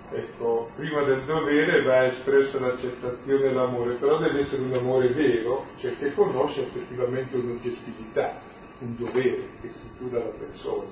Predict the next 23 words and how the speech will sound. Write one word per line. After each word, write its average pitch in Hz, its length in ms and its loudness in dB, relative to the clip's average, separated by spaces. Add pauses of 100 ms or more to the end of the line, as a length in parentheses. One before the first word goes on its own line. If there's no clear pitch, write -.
(720)
cioè 107 360 -8 (140)
una 127 240 -2
cosa 127 340 0
non 113 180 -2
è 110 40 -4
il 107 80 -8
suo 117 180 -8
contrario, - 680 -4 (1400)
rispettando 117 600 -6
la 110 80 -4
libertà 107 440 -8
dell'altro, 127 520 -4
ma 127 100 -4
rispettando 117 680 -6
anche 107 240 -8
la 101 80 -6
verità 101 500 -6 (800)
oggettiva. 123 580 -4
Oggi 139 220 2
questo 127 380 0
si 127 80 -10
fa 120 180 -2
molto 117 300 -4